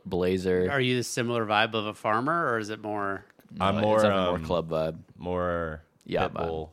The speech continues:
Speaker 3: Pitbull-esque.
Speaker 1: Mm-hmm. Yeah.
Speaker 2: Okay.
Speaker 3: You know,
Speaker 2: Yeah,
Speaker 3: suit.
Speaker 2: yeah.
Speaker 3: Um, which just looks like I do a bunch of cocaine, essentially,
Speaker 1: Yeah.
Speaker 3: is what I was going for.
Speaker 2: You're the
Speaker 3: But
Speaker 2: Wall Street guy, and he's the, so it's like big city,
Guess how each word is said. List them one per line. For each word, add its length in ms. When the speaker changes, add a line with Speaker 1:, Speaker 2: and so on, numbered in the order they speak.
Speaker 3:
Pitbull-esque. 440
Speaker 1:
Mm-hmm. 360
Yeah. 220
Speaker 2:
Okay. 340
Speaker 3:
You 60
know, 300
Speaker 2:
Yeah, 160
Speaker 3:
suit. 280
Speaker 2:
yeah. 240
Speaker 3:
Um, 200
which 180
just 140
looks 160
like 140
I 40
do 120
a 40
bunch 220
of 60
cocaine, 440
essentially, 420
Speaker 1:
Yeah. 160
Speaker 3:
is 140
what 220
I 40
was 120
going 200
for. 120
Speaker 2:
You're 100
the 80
Speaker 3:
But 80
Speaker 2:
Wall 140
Street 340
guy, 220
and 140
he's 160
the, 400
so 160
it's 80
like 180
big 180
city, 600